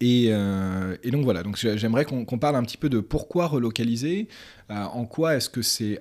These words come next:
important ou, ou pas d'ailleurs aujourd'hui, pour quelles raisons est-ce qu'on aurait envie de, de relocaliser, et puis ensuite ce que ça implique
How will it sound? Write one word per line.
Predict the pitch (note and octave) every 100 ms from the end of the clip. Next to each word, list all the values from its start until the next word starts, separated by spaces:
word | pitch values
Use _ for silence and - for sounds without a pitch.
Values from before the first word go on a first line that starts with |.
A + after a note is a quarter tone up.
| -
important | A2+ A2 A#2 - E3 F#3+
ou, | D#3+ A2 G#2 G2 -
ou | G#2+
pas | G2 C#3+
d'ailleurs | A#2+ A#2 B2
aujourd'hui, | G2+ C3
pour | - -
quelles | - D#3
raisons | B2+ A#2 D3 F#3+
est-ce | G#2+
qu'on | - C3+ A2+ G#2
aurait | F#2+ D3
envie | A2+ G2+ B2+
de, | G#2 F#2
de | G#2+
relocaliser, | G#2+ G#2+ G2 G#2+ G2+ A2 F3+ - - - -
et | B2
puis | -
ensuite | B2+ A2+ -
ce | -
que | C#3+
ça | - D3
implique | C3+ A#2 A2+ -